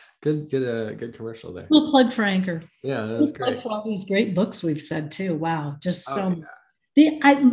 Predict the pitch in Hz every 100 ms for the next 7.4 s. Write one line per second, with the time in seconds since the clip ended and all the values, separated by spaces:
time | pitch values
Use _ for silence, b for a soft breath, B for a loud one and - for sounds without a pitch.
0 | 247 262 254 269 302 320 262 233 233 220
1 | 220 175 175 196 190 185 180 170 - 233
2 | 220 196 185 180 165 156 151 151 - 156
3 | 147 - - 170 170 165 156 156 185 202
4 | - 196 185 180 - 175 180 - - 170
5 | 165 175 160 165 - 165 156 - - 180
6 | 180 170 156 185 190 214 202 196 - 202
7 | 196 - 208